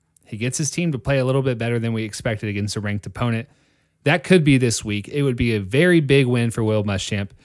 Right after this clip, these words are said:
and a very bad loss for Gus Malzahn. All right, Kentucky at number eighteen Tennessee, also at noon on the S E C Network this time. Tennessee's a six-point favorite.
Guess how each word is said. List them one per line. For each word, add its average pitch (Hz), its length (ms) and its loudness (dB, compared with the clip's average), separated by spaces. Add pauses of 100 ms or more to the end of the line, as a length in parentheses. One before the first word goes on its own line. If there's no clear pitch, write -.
(420)
and 113 140 -4
a 110 60 0
very 104 220 0
bad 98 200 -2
loss 90 280 -4
for 92 80 -10
Gus 87 180 -8
Malzahn. 87 420 -8
All 113 80 -8
right, 107 160 -2 (400)
Kentucky 165 640 2
at 143 300 0
number 156 220 4
eighteen 165 380 0
Tennessee, 147 500 0
also 123 420 0
at 160 140 -2
noon 123 400 2
on 120 180 -4
the 117 100 -2
S 110 220 -2
E 120 60 -2
C 113 160 -2
Network 127 420 -2
this 110 220 -4
time. 110 320 -4 (520)
Tennessee's 214 420 2
a 190 40 0
six-point 160 460 -2
favorite. 131 400 0